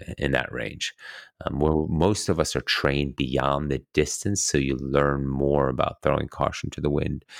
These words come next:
um, at that distance than you do by just doing a controlled training day. Great. What's a two and a half hour or two hour Olympic distance gonna teach you by being controlled?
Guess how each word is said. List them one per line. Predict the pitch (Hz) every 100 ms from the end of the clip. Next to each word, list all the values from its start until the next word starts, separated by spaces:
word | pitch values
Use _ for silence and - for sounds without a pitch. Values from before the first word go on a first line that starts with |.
| - - - - -
um, | 64 - -
at | 73 -
that | 90 90
distance | 95 - 92 90
than | - 73
you | 69
do | 67 71 69 67 64
by | 71 64 69 71 -
just | 76 -
doing | 78 69
a | 64
controlled | - 73 - - 65 65 64
training | - - 71 71
day. | 64 64 -
Great. | 78 65 - - - -
What's | 82 85
a | 76 - -
two | - 90
and | 78
a | 69
half | 69 65
hour | 65 65 67 67
or | 67 65 -
two | 85 71
hour | 69 - - - - - -
Olympic | 73 82 73 -
distance | 69 - 73 -
gonna | - 67 65
teach | - 82 76 -
you | 67
by | 71 67
being | 73 67 65
controlled? | - - - 78 - -